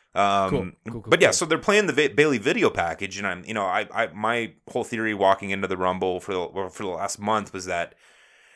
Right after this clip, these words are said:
Speaker 1: especially later in the show when the, uh, when there's the belt, the, the title change, that Bayley's gonna get kicked out of this.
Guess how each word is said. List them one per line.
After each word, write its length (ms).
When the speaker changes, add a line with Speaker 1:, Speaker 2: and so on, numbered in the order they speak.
Speaker 1:
especially 960
later 480
in 180
the 80
show 600
when 520
the, 420
uh, 320
when 160
there's 200
the 80
belt, 400
the, 160
the 120
title 240
change, 440
that 320
Bayley's 720
gonna 200
get 160
kicked 220
out 120
of 100
this. 320